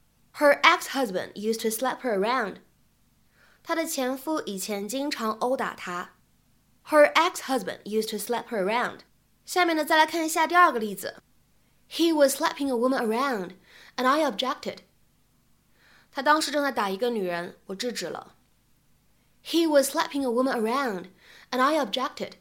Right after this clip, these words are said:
那么下面呢，我们再来看一下这样一个例子。Her husband has been slapping her around, but she's afraid to go to the police。她丈夫一直都在殴打她，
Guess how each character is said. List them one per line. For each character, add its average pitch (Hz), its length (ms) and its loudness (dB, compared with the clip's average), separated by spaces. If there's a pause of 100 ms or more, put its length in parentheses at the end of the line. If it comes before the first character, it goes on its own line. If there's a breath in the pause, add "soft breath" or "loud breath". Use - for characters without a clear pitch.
(800)
那 311 100 -2
么 302 140 0
下 370 180 2
面 320 180 -2
呢， 302 180 6
我 294 40 4
们 262 100 -2
再 262 60 -2
来 269 100 4
看 302 160 -2
一 302 60 -4
下 302 160 -2
这 349 140 0
样 349 100 4
一 285 60 -4
个 240 40 -2
例 196 160 -4
子。 - 260 -10 (720)
Her 311 180 8
husband 320 460 4
has 226 100 0
been 226 180 -2
slapping 285 400 -2
her 247 180 0
around, 214 460 -2 (760 soft breath)
but 220 140 -2
she's 262 220 0
afraid 233 380 -2
to 254 120 -6
go 254 220 0
to 311 80 -2
the 285 100 2
police。 254 460 -6 (1800 soft breath)
她 330 160 2
丈 349 280 6
夫 208 300 -8
一 247 80 -4
直 226 140 0
都 220 100 0
在 220 120 2
殴 277 200 2
打 240 180 -2
她， 185 420 -6